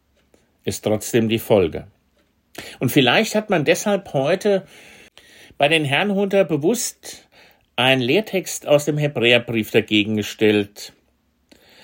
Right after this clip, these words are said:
"Darum werft euer Vertrauen nicht weg, welches eine große Belohnung hat." Und diese Belohnung, tja,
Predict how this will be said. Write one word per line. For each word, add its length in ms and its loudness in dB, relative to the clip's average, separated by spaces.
"Darum 360 4
werft 840 0
euer 240 6
Vertrauen 520 2
nicht 260 -6
weg, 420 -2
welches 320 -2
eine 220 2
große 840 2
Belohnung 540 4
hat." 340 -14
Und 160 -10
diese 200 -2
Belohnung, 640 -2
tja, 320 -10